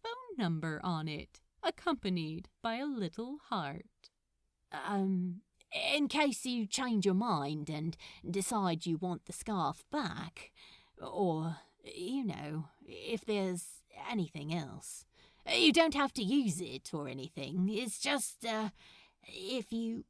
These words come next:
wanted to. Aziraphale's heart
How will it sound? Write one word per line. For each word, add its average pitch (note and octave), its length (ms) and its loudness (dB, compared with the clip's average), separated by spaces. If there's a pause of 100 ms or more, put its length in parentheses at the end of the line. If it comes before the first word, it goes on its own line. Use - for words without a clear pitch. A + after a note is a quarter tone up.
wanted F3 680 -4
to. C#3 420 -10 (1000)
Aziraphale's B3+ 800 -4
heart A#3 520 -4